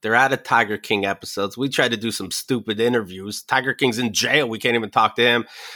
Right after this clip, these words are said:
Let's say there's some amazing fucking trades." You know what? Julian Edelman just went to Tampa Bay. Who gives a fuck?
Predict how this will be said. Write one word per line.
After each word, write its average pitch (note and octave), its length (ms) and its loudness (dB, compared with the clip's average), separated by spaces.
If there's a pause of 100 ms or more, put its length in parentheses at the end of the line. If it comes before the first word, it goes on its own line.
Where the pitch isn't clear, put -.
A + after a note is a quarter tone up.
(140)
Let's A#3+ 160 4
say C4 160 6
there's G3+ 200 2
some F#3 160 2
amazing C#3+ 680 4
fucking C3 380 0
trades." C3 320 2
You B3+ 80 2
know D4 80 4
what? C#4 200 2
Julian C#4 340 2
Edelman A3 500 4
just C#3 220 -4
went C3+ 180 -2
to C#3+ 80 0
Tampa C3 320 0
Bay. A#2+ 180 0
Who B3 120 0
gives C4+ 180 0
a C3 120 -2
fuck? A#2+ 280 -2